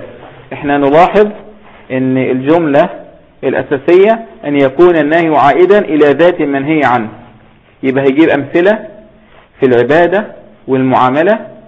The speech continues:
النهي متوجه إلى ذات الشيء أو شرطه، دي الأمر الثاني، هيجيب أمثلة في العبادة وفي الإيه؟ المعاملة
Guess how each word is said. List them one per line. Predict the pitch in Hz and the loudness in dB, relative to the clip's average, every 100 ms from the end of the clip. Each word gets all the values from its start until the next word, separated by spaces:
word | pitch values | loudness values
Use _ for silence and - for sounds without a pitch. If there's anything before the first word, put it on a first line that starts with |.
| _ - | _ -10
النهي | 120 131 170 156 | -6 -2 -2 -4
متوجه | 139 131 135 180 160 190 | -6 -2 0 0 0 -2
إلى | 143 139 | 0 2
ذات | 135 139 175 - | 2 2 0 0
الشيء | 202 - 131 - 123 101 - - - _ _ _ _ - - - | -4 -4 -6 -2 -2 -2 -12 -20 -20 _ _ _ _ -20 -10 0
أو | 143 - | 0 2
شرطه، | 185 185 180 156 175 285 - - - _ - | 2 2 0 0 0 -4 -8 -20 -20 _ -12
دي | 131 143 113 | -2 0 2
الأمر | 123 127 117 151 147 | -2 -2 -2 0 0
الثاني، | 135 156 185 220 208 - - | -2 -2 -2 -2 -8 -18 -8
هيجيب | 127 127 160 | -4 0 0
أمثلة | 143 139 175 196 233 - - - - - _ _ | -2 -2 0 0 0 -6 -20 -20 -20 -20 _ _
في | 143 143 143 123 | -2 0 0 0
العبادة | 110 120 151 170 220 262 - - _ | 0 0 0 0 -2 -4 -16 -20 _
وفي | 120 131 | -12 -6
الإيه؟ | 135 143 151 123 | -2 0 0 -2
المعاملة | 127 113 120 139 180 214 | -4 -2 0 0 0 -2